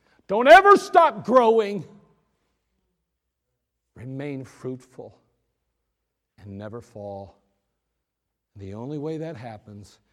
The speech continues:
is to keep growing. You stop growing, you're gonna go backwards in your Christian faith. And eventually,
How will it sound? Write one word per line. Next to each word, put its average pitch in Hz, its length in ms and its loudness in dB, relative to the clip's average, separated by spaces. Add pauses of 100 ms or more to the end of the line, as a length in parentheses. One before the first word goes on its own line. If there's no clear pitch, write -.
(180)
is 82 140 -20
to 95 120 -20
keep 107 460 -20 (220)
growing. 92 560 -20 (1700)
You 110 80 -20
stop 135 320 -12
growing, 165 420 -12 (1800)
you're 101 80 -20
gonna 101 200 -16
go 104 200 -12
backwards 101 640 -14
in 104 80 -20
your 98 120 -20
Christian 104 440 -20
faith. 98 320 -20 (1500)
And 110 100 -18
eventually, 98 680 -18